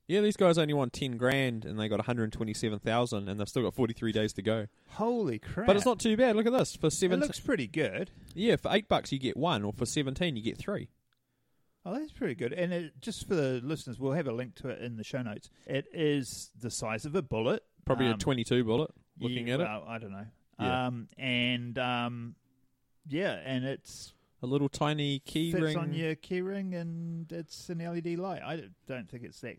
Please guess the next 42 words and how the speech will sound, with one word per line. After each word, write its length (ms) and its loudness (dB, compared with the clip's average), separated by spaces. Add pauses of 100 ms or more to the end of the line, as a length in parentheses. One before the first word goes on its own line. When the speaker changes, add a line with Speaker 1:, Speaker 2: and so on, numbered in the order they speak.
(120)
Speaker 2:
fantastic, 580 -16
to 60 -20
be 180 -18
honest, 320 -14 (120)
but, 180 -14 (180)
you 60 -16
know, 160 -14 (240)
what 120 -12
the 60 -10
hell? 260 -6 (280)
I 40 0
mean, 100 6 (120)
Speaker 1:
Uh, 60 4
Speaker 2:
for 120 0
seven 320 0
bucks, 340 -4
though, 240 -10 (200)
<laughs> 560 -4
or 160 -10 (260)
nine 220 -10
bucks 280 -16
or 60 -10
whatever 220 -12
it 60 -12
was, 200 -12
eight 140 -16
bucks. 300 -20 (480)
Speaker 1:
It 100 -14
doesn't 400 0 (640)
say. 1000 -4 (460)
Uh, 760 -6 (140)
Speaker 2:
It's 100 -6
a 40 -20
Speaker 1:
bu-, 60 -
bu-, 100 -4
Speaker 2:
twist, 300 -6
Speaker 1:
bu- 300 -6
Speaker 2:
turn 200 -8
on 180 -8
and 140 -14
turn 220 -12
off. 160 -10